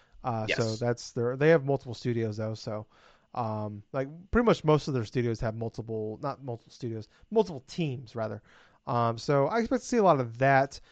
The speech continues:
Speaker 1: Uh, but like I said, I wanna run through some of these. So, like, three four three Industries, uh, obviously Halo Infinite. They have the,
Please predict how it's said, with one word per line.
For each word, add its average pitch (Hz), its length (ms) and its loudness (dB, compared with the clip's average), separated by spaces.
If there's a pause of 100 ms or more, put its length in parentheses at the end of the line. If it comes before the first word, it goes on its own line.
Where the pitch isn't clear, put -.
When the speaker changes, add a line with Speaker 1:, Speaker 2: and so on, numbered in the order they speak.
(160)
Speaker 1:
Uh, 135 180 4
but 143 100 2
like 147 80 2
I - 40 -14
said, 143 100 0
I - 20 2
wanna 202 160 4
run 180 160 6
through 156 140 -8
some 160 120 -4
of 151 60 -2
these. 147 160 0
So, 147 100 -2
like, 131 160 -4
three 220 180 -4
four 208 140 2
three 175 200 0
Industries, 156 500 -2 (340)
uh, 131 60 -4
obviously 127 720 2
Halo 123 280 0
Infinite. 135 280 -2
They 135 120 2
have 151 220 0
the, 127 240 -2